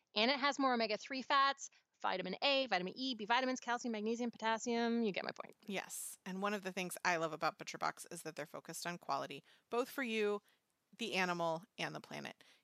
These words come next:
Speaker 2: You can be assured that the beef is one hundred percent grass-fed, free-range organic chicken, humanely raised pork, and wild-caught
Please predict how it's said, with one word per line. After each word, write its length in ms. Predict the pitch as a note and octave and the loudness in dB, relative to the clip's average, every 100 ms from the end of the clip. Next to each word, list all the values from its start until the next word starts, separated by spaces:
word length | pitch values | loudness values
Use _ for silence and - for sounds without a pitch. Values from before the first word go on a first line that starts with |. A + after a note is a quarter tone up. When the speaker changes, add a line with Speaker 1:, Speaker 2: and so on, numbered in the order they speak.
| - | -12
Speaker 2:
You 120 | F#3 | -8
can 180 | A#3+ A3 | -4 -2
be 160 | G#3+ | 0
assured 420 | G3 - F3 E3+ - | 0 0 -2 -4 -6
that 120 | F#3 | -8
the 80 | E3+ | -8
beef 240 | - D#3+ E3 | -10 -8 -6
is 220 | D#3+ - | -6 -6
one 160 | E3 | -8
hundred 280 | D#3+ F#3+ G3 | -4 -4 -6
percent 300 | G#3+ - G3+ | -6 -4 -4
grass-fed, 680 | - E3+ - - B3+ B3 B3 - - - _ - | 0 0 0 2 4 4 2 -6 -20 -20 _ -6
free-range 500 | A#3 A#3 G#3+ G#3 G3+ | 0 2 2 2 0
organic 400 | F#3 F#3 D#3+ D#3+ | -2 -2 -4 -2
chicken, 560 | - C#4+ C4 B3 A#3+ B3 _ _ | -2 0 0 0 0 -4 _ _
humanely 480 | - F#3 F#3 E3+ E3+ | -8 -4 -2 -4 -6
raised 340 | D#3+ D#3+ - - | -8 -8 -8 -2
pork, 340 | A3+ A3 - - | 0 0 -2 -8
and 160 | F#3 | -2
wild-caught 560 | F3 F3+ E3 - E3 | 2 2 2 -2 0